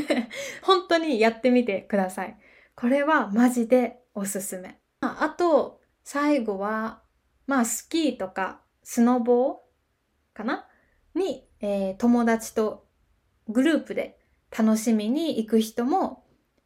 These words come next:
結構たくさんいます。まあ、雪が降る山は日本に結構たくさんあるので、二月とかでもスキーはまだできますよね。で、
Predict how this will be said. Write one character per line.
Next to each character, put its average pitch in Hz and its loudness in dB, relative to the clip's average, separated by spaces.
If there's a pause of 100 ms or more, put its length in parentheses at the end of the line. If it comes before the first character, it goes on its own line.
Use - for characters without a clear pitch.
結 339 0 (100)
構 349 2
た 214 -4
く - -16
さ 185 -12
ん - -18
い 208 -8
ま 196 -8
す。 - -20 (240)
ま 254 2
あ、 - -6
雪 247 0
が 240 0
降 226 -4
る 185 -4
山 214 0
は 202 -6
日 240 4
本 311 2
に 185 -6
結 381 -2
構 190 -2
た 214 -8
く 208 -16
さ 214 -6
ん 208 -14
あ 226 2
る 208 -2
の 190 -10
で、 202 -4 (440)
二 226 6
月 339 -2
と 240 -4
か 208 -4
で 202 -2
も 208 0
ス - -6
キ 226 -2
ー - -6
は 185 -8
ま 220 -2
だ 202 -6 (260)
で 214 -2
き 220 -2
ま 208 -4
す 202 -10
よ 185 -12
ね。 196 -10 (760)
で、 202 -4